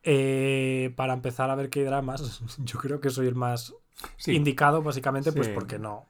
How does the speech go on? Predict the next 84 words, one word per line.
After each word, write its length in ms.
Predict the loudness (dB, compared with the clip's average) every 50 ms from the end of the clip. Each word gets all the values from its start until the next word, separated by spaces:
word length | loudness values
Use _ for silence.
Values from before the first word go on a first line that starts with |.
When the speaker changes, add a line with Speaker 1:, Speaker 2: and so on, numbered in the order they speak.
| _ -12
Speaker 1:
porque, 320 | -10 -10 -8 -8 -8 -8
pues, 420 | -8 -12 _ -12 -12 -12 -12 -14 _ _ _ -20 -20 -20 -20
pues 120 | -20 -20 -16
porque 420 | -12 -12 -12 -10 -10 -12 -12 -14 _ -14 -4
Speaker 2:
Sí. 100 | -2 -2
Speaker 1:
he 40 | 0
empezado 240 | 0 2 4 4 2
a 20 |
ver 100 | 2 2
K-dramas 300 | 0 2 2 4 4 4
Speaker 2:
Que 60 | 4
Speaker 1:
hace 100 | 4 6
Speaker 2:
sí, 60 | 8
Speaker 1:
nada. 240 | 6 6 6 4 -2 -8 -6 0
Speaker 2:
que 80 | 2
lo 80 | 4 4
que 60 | 4
te, 280 | 4 4 4 4 2 0
o 20 |
sea, 220 | 2 4 4 4 4
los 220 | 2 2 2 2 2
K-dramas 500 | 2 0 2 4 4 6 6 6 4 2
que 120 | 0 0
recomienda 600 | 0 0 0 0 0 0 0 0 2 2 2 4
Speaker 1:
Que 80 | 4 4
me 160 | 6 8 8
he 60 | 8
ido 100 | 8 6
Speaker 2:
él 60 | 4
Speaker 1:
yo 80 | 2 -2
solo. 240 | -2 -4 -4 0 2
Speaker 2:
son 360 | 4 4 4 4 2 0 -2 -2
los 400 | 0 2 2 2 0 -2 -6 -6
que, 480 | -4 -4 -2 -2 -4 -4 -4 -6 -6 0
Speaker 1:
Los 80 | 2
Speaker 2:
los 120 | 4 4 4
Speaker 1:
que 80 | 4 4
Speaker 2:
que 60 | 6
vale 120 | 10 12
la 60 | 12 12
Speaker 1:
enganchan. 240 | 12 12 10 8 8
Speaker 2:
pena 140 | 8 8
para 160 | 8 8 8 6
la 100 | 6 4
gente 300 | 2 -2 0 0 0 2
que 100 | 2 2
no 120 | 4 4
Speaker 1:
Claro. 240 | 6 6 6 6 4
Speaker 2:
ha 40 | 4
visto 220 | 2 0 -2 -4
nunca 220 | -8 -6 -6 -6 -6
K-dramas. 480 | -6 -10 -10 -10 -10 -12 -12 -14 -10 -8
Speaker 1:
Porque 160 | -8 -6 -6
son 80 | -6 -8
los 100 | -8 -8
que 100 | -10 -10
enganchan 300 | -10 -10 -8 -6 -2 0
Speaker 2:
Eso 160 | 0 2 2 2
es 40 |
lo 60 | 2 2
Speaker 1:
más. 80 | 2
Speaker 2:
que 100 | 0 -2
quieres 280 | -2 -2 -2 -2 -2 -4
decir, 420 | -6 -6 -4 -2 -2 -2 -2 -2
que 100 | -2 -2 0
Speaker 1:
Sí, 220 | 0 0 -2 -4
Speaker 2:
lo 160 | -4 -4 -4 -4
has, 120 | -4 -4
Speaker 1:
no 120 | -4 -2
Speaker 2:
lo 140 | 2 4 4
has 80 | 4 4
Speaker 1:
estoy 120 | 4 2
muy 80 | 4 4
Speaker 2:
explicado 240 | 4 6 8 6 6
un 40 |
poco 160 | 6 6 4 6
Speaker 1:
elocuente. 500 | 6 6 4 2 0 -2 -2 -4 -6 -6
Speaker 2:
regulinchi. 680 | -8 -10 -12 -16 -18 -20 -20 -20 -14 -14 -12 -12 -12 -10
Speaker 1:
Total. 260 | -10 -6 -4 -2 2
Speaker 2:
Creo 180 | 4 6 6
que 80 | 6 6
tienes 240 | 6 6 4 6 4
hambre 280 | 2 0 0 -4 -4
ya. 220 | -4 -4 -6 -8